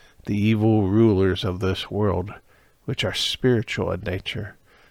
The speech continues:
and that use men and women to do their bidding. Our warfare is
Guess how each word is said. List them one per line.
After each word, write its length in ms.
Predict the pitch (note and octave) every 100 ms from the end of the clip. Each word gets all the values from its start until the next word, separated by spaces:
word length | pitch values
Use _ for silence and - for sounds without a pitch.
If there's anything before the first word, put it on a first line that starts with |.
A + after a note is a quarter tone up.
| _
and 160 | A2 G2
that 220 | A2+ A2
use 580 | F#2+ G#2 C3 C3 A#2+ -
men 400 | F#2+ E2+ F2 F#2+ - -
and 360 | - G#2 G2+ F#2+
women 460 | G2 F2+ F#2+ G#2 G#2+ - - -
to 120 | C#3+
do 460 | G2+ - F#2+ F#2 - -
their 320 | A2+ F2+ F2 - -
bidding. 340 | - G2+ F#2+ - - - - - - - - - - - - - - -
Our 240 | - A2 G#2
warfare 800 | G2+ A2+ A2 - A2 F#2+ F#2 -
is 300 | G2+ G#2 -